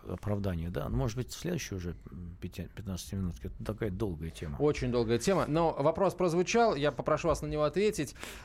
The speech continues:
Speaker 2: А, н-, напоминаю, что на, у слушателей есть еще четверть часа на то, чтобы
Speaker 1: Мне кажется,
Speaker 2: получить ответ
Speaker 1: ска-,
Speaker 2: на свой
Speaker 1: с-,
Speaker 2: вопрос.
Speaker 1: скандал, скандал, я для начала процитирую Цис-,
Speaker 2: Давайте.
Speaker 1: Ц-, э, Пескова, который сказал, что,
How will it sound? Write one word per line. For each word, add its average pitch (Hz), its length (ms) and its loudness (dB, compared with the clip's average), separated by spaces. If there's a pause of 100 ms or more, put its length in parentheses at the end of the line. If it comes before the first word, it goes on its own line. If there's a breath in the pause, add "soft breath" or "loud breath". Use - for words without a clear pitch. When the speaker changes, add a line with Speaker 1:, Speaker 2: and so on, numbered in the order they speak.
Speaker 2:
А, 127 360 6
н-, 127 240 -2
напоминаю, 139 460 4
что 123 520 4
на, 117 200 0
у 120 260 2
слушателей 117 680 2
есть 113 340 2
еще 110 380 2 (280)
четверть 107 340 -2
часа 104 380 2
на 101 140 -2
то, 110 120 0
чтобы 123 200 2
Speaker 1:
Мне 196 100 8
кажется, 156 240 8
Speaker 2:
получить 131 160 4
ответ 143 200 6
Speaker 1:
ска-, 143 60 2
Speaker 2:
на 143 80 2
свой 147 220 4
Speaker 1:
с-, - 20 4
Speaker 2:
вопрос. 196 360 4
Speaker 1:
скандал, 135 500 4
скандал, 120 520 2
я 117 160 2
для 107 300 0
начала 113 320 4
процитирую 104 520 0
Цис-, 120 360 2
Speaker 2:
Давайте. 113 280 4
Speaker 1:
Ц-, - 360 -4
э, 110 40 0
Пескова, 131 460 0
который 113 320 2
сказал, 127 380 0
что, 104 300 -4